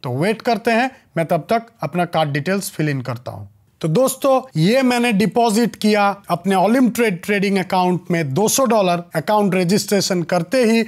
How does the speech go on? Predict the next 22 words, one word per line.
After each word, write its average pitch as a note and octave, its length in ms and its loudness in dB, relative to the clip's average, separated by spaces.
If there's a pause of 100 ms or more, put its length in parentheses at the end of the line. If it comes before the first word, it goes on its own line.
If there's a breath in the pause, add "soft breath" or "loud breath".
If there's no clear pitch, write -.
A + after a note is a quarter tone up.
(100)
और D#3 140 2
मुझे F3+ 340 4
मिला A3 280 2 (180 loud breath)
वन F3 320 2
हंड्रेड B3 340 0
परसेंट A3 440 0
का A3 80 2
बोनस। F3+ 360 0
तो D3+ 60 -2
ये E3+ 160 2
आप A#3+ 240 0
लोगों A3 160 2
को G#3+ 120 0
दिख F#3 220 -2
रहा F#3+ 120 2
है F#3+ 60 0
मेरा E3 220 0
लाइव F#3+ 360 0
अकाउंट G#3+ 380 0
का G#3 80 0
बैलेंस F3+ 520 0
है F3 140 0